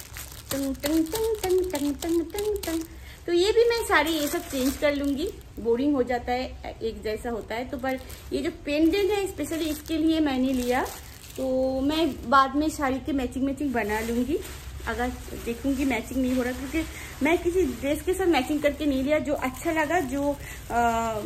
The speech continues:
मुझे लगा कि थोड़ा सा अलग है, वो मैंने लिया। और ये मैंने लिया एक, अभी कोरी का बहुत craze है, मेरे पास बहुत jewelry है, इसीलिए सब में अभी कोरी है तो मुझे थोड़ा सा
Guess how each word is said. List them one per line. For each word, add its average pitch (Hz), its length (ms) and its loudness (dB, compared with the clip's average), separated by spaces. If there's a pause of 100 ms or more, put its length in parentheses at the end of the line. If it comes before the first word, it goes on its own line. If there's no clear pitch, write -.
मुझे 254 240 2
लगा 262 220 2
कि 285 200 -2
थोड़ा 285 380 2
सा 294 180 0
अलग 262 200 2
है, 359 360 -2
वो 254 60 2
मैंने 208 280 0
लिया। 190 260 -4 (400)
और 262 260 0
ये 311 200 0
मैंने 233 340 0
लिया 233 220 0
एक, 247 260 -2 (1600)
अभी 285 220 2 (420)
कोरी 330 300 4
का 370 140 4
बहुत 269 420 0
craze 233 300 -6
है, 269 60 0
मेरे 262 200 -2
पास 294 180 0
बहुत 240 340 -2
jewelry 240 380 -4
है, 277 120 0
इसीलिए 269 260 -6
सब 294 240 -4
में 302 200 4
अभी 302 140 -2
कोरी 269 320 -2
है 285 100 0
तो 285 120 -4
मुझे 262 220 0
थोड़ा 254 220 -2
सा 180 260 -4